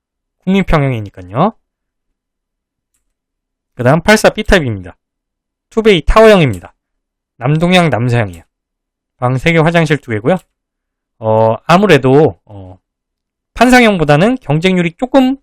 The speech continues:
낮긴 할 거예요. 그래서 당첨 확률을 조금이라도 높이고 싶다 하면은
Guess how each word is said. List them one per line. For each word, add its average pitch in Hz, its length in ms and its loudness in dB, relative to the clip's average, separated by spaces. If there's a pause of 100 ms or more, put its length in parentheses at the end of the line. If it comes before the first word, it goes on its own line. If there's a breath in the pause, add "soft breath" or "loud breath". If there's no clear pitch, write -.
(120)
낮긴 123 340 -2
할 180 100 2
거예요. 131 320 0 (840)
그래서 165 200 0 (160)
당첨 226 500 -2
확률을 220 320 0
조금이라도 240 460 2
높이고 160 320 -2
싶다 165 300 0
하면은 180 400 0